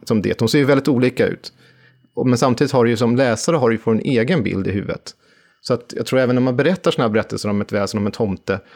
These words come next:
så är det ju liksom, det är ju, det flammar ju upp bilder i, i åhörarens liksom sinne, och det, det är ju den, det är ju den bilden som är o-, den är egentligen omöjlig att fånga, så att säga så.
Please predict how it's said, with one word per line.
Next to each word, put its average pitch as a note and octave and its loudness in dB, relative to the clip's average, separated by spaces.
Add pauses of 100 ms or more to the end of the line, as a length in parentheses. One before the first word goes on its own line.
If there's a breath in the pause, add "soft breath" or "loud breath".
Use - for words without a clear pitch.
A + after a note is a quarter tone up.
(460 loud breath)
så - -2
är A#2 4
det B2 2
ju B2+ 2
liksom, A#2+ -2 (640)
det C3 -4
är B2+ 0
ju, C3+ 2
det C3 0
flammar C#3 0
ju C#3 4
upp - -4
bilder A2+ 0
i, G#2 -2
i G#2 0
åhörarens G#2+ 0
liksom - -6
sinne, A#2 0
och G#2 0
det, A2 -2
det G#2+ -4
är A#2+ 0
ju A#2 0
den, C3+ -2
det B2 -4
är - 0
ju A#2+ 0
den C#3+ 0
bilden G2 0
som G2 -4
är G2 -6
o-, A2+ -4
den G#2+ 0
är C3 2
egentligen A#2 0
omöjlig B2 2
att G2 0
fånga, G#2+ 0
så - -8
att - -8
säga - -4
så. - -8